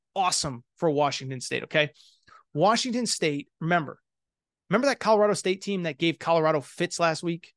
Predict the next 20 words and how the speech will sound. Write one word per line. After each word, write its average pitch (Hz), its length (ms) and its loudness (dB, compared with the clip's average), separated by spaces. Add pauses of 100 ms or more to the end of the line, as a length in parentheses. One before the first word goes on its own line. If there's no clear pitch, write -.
(540)
Washington 226 380 2
State 202 300 2 (640)
put 202 120 4
up - 140 2 (260)
fifty 226 440 0
on 156 280 0
them 139 360 -4
and 160 200 0
one 170 220 4
going 151 280 2
away. 143 500 0 (160)
Now, 170 120 0
granted, 175 380 0
Colorado 156 300 2
State 147 240 -4
has 143 140 -6
changed 143 260 -6
quarterbacks 160 440 2
since 135 240 -8
then, - 180 -10